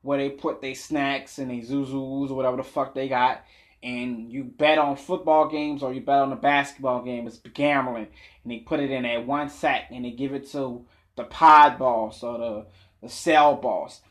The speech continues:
And that person holds all the stuff there. So anytime a, a loss or something happens, you supposed to distribute to everybody in the cell or whatever. And my brother, um, lost some stuff.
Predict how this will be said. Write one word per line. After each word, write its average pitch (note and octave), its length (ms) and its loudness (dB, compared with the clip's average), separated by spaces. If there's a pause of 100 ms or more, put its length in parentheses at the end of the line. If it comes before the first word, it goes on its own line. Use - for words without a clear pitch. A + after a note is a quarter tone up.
(120)
And C3 120 -10
that B2+ 200 -6
person D#3 440 -2
holds D#3 580 0 (120)
all D3+ 300 6
the C#3 80 -2
stuff D#3+ 360 -2
there. C3+ 240 -2
So C3 360 -8 (240)
anytime C#3+ 540 -4
a, B2+ 220 2 (320)
a B2+ 240 -6
loss D3 640 4
or C3 360 0 (220)
something D#3 380 -2
happens, C3+ 560 4
you C3+ 80 -10
supposed C3+ 280 -6
to C3 80 -8
distribute C3 640 -10
to C#3 100 -8
everybody A#2+ 420 0
in A#2 60 -10
the A2+ 60 -14
cell B2 400 0
or A#2 60 -4
whatever. A2 260 -2 (460)
And B2+ 180 -6
my A#2 120 -4
brother, B2+ 600 0
um, B2 540 -2 (220)
lost C#3 400 6
some C3 80 -18
stuff. - 420 2